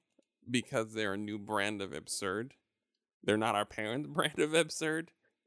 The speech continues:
And I, uh, I appreciate that, the, like, I, I am one of those people that really, I always joke around that I love new problems. The concept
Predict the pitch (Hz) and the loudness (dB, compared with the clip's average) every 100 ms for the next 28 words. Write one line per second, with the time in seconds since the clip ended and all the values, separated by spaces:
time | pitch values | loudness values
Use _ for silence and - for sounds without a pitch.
0 | _ 117 117 104 104 101 98 - - 92 | _ 2 2 2 -2 -2 -4 -6 -2 0
1 | 95 92 92 90 90 - - 101 92 - | 2 0 0 -2 -4 -6 -4 -2 -2 -2
2 | 117 120 117 98 - - 85 76 _ - | -4 -2 0 0 -2 -6 -8 -8 _ -12
3 | 87 110 101 104 - 101 113 - _ _ | -6 0 0 0 0 0 -2 -4 _ _
4 | _ _ 123 143 160 156 147 139 - 143 | _ _ 0 2 4 2 2 0 -2 -10
5 | - 120 110 104 - 107 120 120 113 - | -4 -2 0 -2 -4 -8 -4 -2 -2 4
6 | 120 131 123 107 110 113 104 92 95 90 | 4 4 0 0 0 0 -2 -2 -2 -4
7 | 85 90 90 95 95 90 - 78 76 - | -2 -2 -4 -6 -8 -8 -6 -4 -4 -4
8 | 90 107 113 - - 117 113 120 113 82 | -8 -10 -10 -10 -4 2 2 2 -2 -2